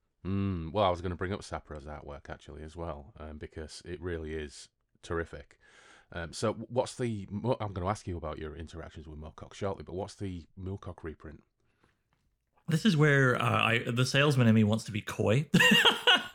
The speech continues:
Speaker 2: I haven't actually said anywhere online so far. I've just been saying an obscure reprint. It's not part of the Saga collection. I can say that much at least. But I'm sure
Speaker 1: Yeah.
Speaker 2: to, you know, serious collectors, I mean, there's nothing obscure. Um, uh,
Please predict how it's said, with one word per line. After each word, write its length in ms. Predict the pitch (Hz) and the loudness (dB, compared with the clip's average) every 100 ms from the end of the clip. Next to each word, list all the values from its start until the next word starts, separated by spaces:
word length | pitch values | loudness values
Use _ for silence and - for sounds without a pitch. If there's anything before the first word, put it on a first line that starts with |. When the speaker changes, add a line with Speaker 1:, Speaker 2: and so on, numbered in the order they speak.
| - - - - - | 0 0 -8 -6 0
Speaker 2:
I 80 | 147 | 2
haven't 180 | 160 143 | 4 4
actually 260 | - 131 | 2 0
said 380 | 113 127 120 135 | 0 2 4 4
anywhere 380 | 135 139 143 147 | 6 6 6 6
online 400 | 143 143 143 147 | 6 4 4 2
so 200 | - 147 | 2 2
far. 360 | 147 143 147 | 2 4 4
I've 160 | 131 107 | 4 2
just 160 | 113 - | 0 -2
been 100 | 110 | -2
saying 240 | 123 117 | 0 0
an 60 | 127 | 0
obscure 440 | 120 - 170 175 | -2 -8 -8 -6
reprint. 460 | 143 143 - - - - - | -4 -6 -6 -10 -10 -14 -12
It's 140 | - | 0
not 200 | 180 208 | 2 2
part 200 | - 185 | 2 2
of 40 | 170 | 4
the 80 | 160 | 2
Saga 380 | 170 160 135 | 2 4 4
collection. 520 | - 110 - - 98 101 | 0 -2 -2 -2 -2 0
I 60 | |
can 140 | 107 120 | 0 0
say 200 | - 131 | 2 4
that 220 | 113 107 | 4 2
much 200 | - - | 0 -4
at 80 | 110 | -4
least. 280 | 104 110 - - - | -4 -6 -12 -20 -10
But 100 | - | 0
I'm 120 | 120 135 | 4 4
sure 160 | 180 | 4
Speaker 1:
Yeah. 140 | 131 120 | 4 4
Speaker 2:
to, 100 | 127 | 2
you 100 | 110 | 2
know, 80 | |
serious 260 | 107 117 110 | 4 2 2
collectors, 420 | - 107 - 98 | 0 -2 -2 -4
I 40 | 98 | -2
mean, 120 | 101 | -2
there's 120 | 104 | 0
nothing 220 | 113 107 | 0 0
obscure. 480 | 92 - 98 95 98 - - - | -2 -6 -4 -2 -2 -6 -20 -8
Um, 560 | 110 110 107 107 113 117 _ _ _ - | 0 4 4 4 2 -2 _ _ _ -4
uh, 300 | 147 147 | -2 -2